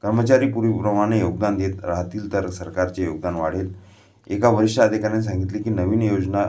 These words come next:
वर्षाच्या अखेरीस जाहीर केली जाईल. ही समिती मुख्यत्वे आंध्र प्रदेश मॉडेलवर आधारित योजनेच्या पद्धतीवर काम करत आहे.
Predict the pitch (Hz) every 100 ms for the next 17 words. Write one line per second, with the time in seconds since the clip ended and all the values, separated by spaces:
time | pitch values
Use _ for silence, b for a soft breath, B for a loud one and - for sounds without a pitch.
0 | - 90 90 98 95 92 85 92 95 90
1 | 85 85 82 80 82 92 95 - b b
2 | b b b - 120 117 110 113 120 135
3 | - 95 101 98 113 117 113 98 98 95
4 | 95 107 92 87 92 95 87 82 95 98
5 | 95 90 90 90 87 98 87 76 85 95
6 | 92 87 85 82 82 78 78 80 82 -